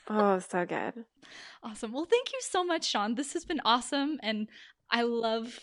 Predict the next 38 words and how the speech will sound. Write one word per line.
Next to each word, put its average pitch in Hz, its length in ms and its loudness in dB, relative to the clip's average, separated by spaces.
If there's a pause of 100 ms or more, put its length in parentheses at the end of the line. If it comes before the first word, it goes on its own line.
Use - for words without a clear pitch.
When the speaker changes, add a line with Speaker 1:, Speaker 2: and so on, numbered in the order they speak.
(100)
Speaker 2:
I 240 100 2
love 254 280 0
your 277 200 2
willingness 277 380 2
to 277 80 -8
talk 254 180 -2
about 233 220 -4
Russia 240 260 -4
and 240 100 -4
love 214 240 -6 (160)
getting 214 300 -4
your 208 160 -6
insights 208 420 -8
on 190 120 -10
everything. 208 440 -12
This 214 140 -6
has 214 80 -10
been 202 160 -8
great. 202 300 -10 (200)
Speaker 1:
Oh, 269 160 0
yeah. 320 260 0 (120)
Thanks 254 200 2
for 269 80 4
letting 247 140 8
me 240 120 6
share 233 180 6
that. 214 160 6
We, 208 240 6 (180)
we 190 160 2
love 196 300 6
traveling, 214 500 6
and 202 80 0
we 190 60 4
are 180 60 4
such 185 200 -4
big 196 200 2
believers 175 420 8
in 170 280 -2